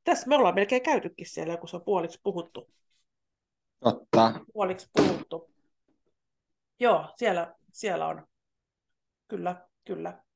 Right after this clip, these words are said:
Speaker 1: Ja Cam-, Cameron on tässä ollut mukana tässäkin.
Speaker 2: Joo.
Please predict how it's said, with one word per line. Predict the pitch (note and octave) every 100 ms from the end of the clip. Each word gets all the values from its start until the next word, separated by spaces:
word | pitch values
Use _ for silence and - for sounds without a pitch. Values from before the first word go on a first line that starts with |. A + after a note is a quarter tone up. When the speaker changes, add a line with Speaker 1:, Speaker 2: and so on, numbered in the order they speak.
| _ -
Speaker 1:
Ja |
Cam-, | F3 F3+ -
Cameron | F#3+ F3+ D#3+ D#3 D#3+
on | D#3+
tässä | E3 - D#3
ollut | E3 E3+
mukana | E3 D#3+ D#3+
tässäkin. | D#3+ - E3 F3+ - - _ _ _ _ _ _ _ _ _ _ _ _ _ _ _ _ _ _ G2 F#2
Speaker 2:
Joo. | E2+